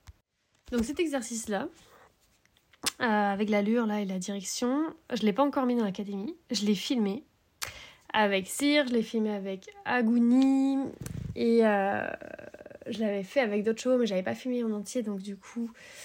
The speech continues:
euh, je l'ai, je l'ai, je l'ai pas, mais je l'avais, je l'avais mis sur YouTube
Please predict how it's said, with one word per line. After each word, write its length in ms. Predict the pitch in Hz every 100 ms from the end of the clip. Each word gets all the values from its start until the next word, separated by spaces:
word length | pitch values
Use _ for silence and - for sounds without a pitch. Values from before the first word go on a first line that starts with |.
| - - - _ _ -
euh, 320 | 196 185 190
je 80 | 190
l'ai, 240 | - 226
je 100 | 214
l'ai, 320 | 196 196 -
je 60 | 208
l'ai 140 | 190
pas, 340 | 185 247 269 285
mais 120 | 254
je 60 |
l'avais, 280 | 214 202 214
je 100 | 214
l'avais 180 | 220 208
mis 140 | 233
sur 180 | 262 233
YouTube 560 | 202 233 - - 262